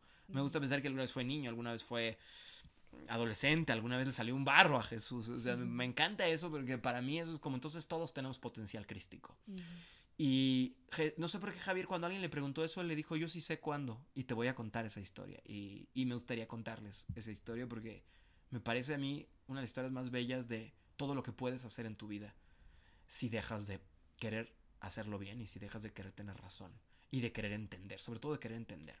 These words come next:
Speaker 1: Entonces, bueno, cuenta la leyenda o la parábola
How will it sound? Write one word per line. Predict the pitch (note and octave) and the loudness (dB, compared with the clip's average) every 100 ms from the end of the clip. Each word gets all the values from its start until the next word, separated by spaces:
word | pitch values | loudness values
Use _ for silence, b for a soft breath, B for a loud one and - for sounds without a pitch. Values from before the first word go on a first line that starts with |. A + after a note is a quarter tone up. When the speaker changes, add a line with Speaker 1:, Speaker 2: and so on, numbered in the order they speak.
| - | -20
Speaker 1:
Entonces, | - - - - - | -18 -18 -18 -18 -2
bueno, | D3+ C3+ | 2 4
cuenta | D#3+ E3+ F3+ | 2 4 4
la | D#3 | 6
leyenda | B2 A#2+ B2+ C3+ B2+ | 4 2 2 2 4
o | B2+ | 2
la | A2 | 2
parábola | A2 A2 A2+ A2 G#2 | 0 0 2 0 -2